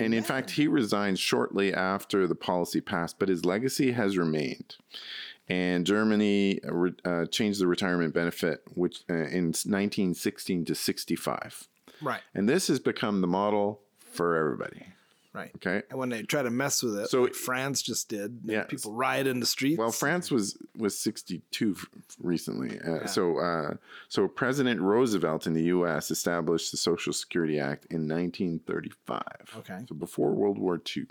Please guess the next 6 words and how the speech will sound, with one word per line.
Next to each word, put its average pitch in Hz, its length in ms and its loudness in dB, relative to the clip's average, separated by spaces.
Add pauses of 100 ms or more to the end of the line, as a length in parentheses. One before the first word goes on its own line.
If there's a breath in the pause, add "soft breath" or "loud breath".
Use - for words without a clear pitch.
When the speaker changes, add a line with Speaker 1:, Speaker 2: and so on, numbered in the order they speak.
Speaker 2:
Right. 117 320 -6 (540 loud breath)
Speaker 1:
Uh, 82 220 0
sixty-five 95 580 0
similarly 87 540 2
chosen, 110 600 2 (160)
uh, 87 260 -2